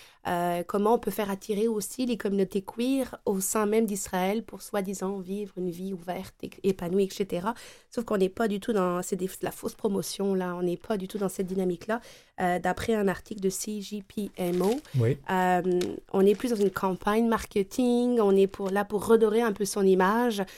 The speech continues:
Speaker 1: à l'international et, euh, pour se vanter d'avoir une image moderne, progressiste et démocratique, ce qui est absolument pas le cas présentement.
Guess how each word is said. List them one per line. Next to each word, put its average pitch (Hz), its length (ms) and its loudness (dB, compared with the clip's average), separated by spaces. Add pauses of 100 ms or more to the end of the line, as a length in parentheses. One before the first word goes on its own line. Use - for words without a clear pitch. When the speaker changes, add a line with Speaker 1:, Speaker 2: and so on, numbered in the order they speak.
(180)
Speaker 1:
à 185 80 0
l'international 190 1000 2
et, 208 340 2
euh, 185 140 4
pour 190 240 -8
se - 160 -4
vanter 202 640 0
d'avoir 190 260 2
une 180 100 0
image 185 320 0
moderne, 190 480 4
progressiste 196 840 0
et 185 40 0
démocratique, 180 640 -6 (300)
ce - 60 -20
qui - 80 -2
est - 100 -6
absolument 190 460 0
pas 202 180 -4
le 185 140 -2
cas 196 180 0
présentement. 185 600 -2